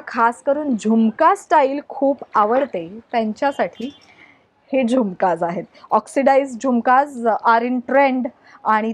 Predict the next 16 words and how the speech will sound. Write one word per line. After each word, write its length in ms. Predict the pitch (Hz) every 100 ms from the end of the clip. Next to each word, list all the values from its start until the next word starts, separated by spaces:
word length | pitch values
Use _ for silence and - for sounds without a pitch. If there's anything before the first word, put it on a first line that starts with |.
| 247
ते 40 |
आपण 260 | 240 240 247
कधीही 440 | 302 311 302 277
कुठेही 420 | 285 294 320 349
घालू 260 | 294 262 247
शकतो 540 | 240 220 - 208 208 - - -
आणि 320 | - 214 214 220
त्याच्यासाठी 760 | 240 220 247 247 233 220 294 -
खूप 200 | - 392
सुंदर 360 | - 320 277 294
सुंदर 420 | 302 302 294 302
डिझाईन्स 600 | 254 220 226 233 269 -
या 100 | 269
झुमक्यामध्ये 680 | 233 240 196 202 196 208 226 - - -
दिलेली 460 | 220 233 208 208 202
आहेत. 300 | 185 190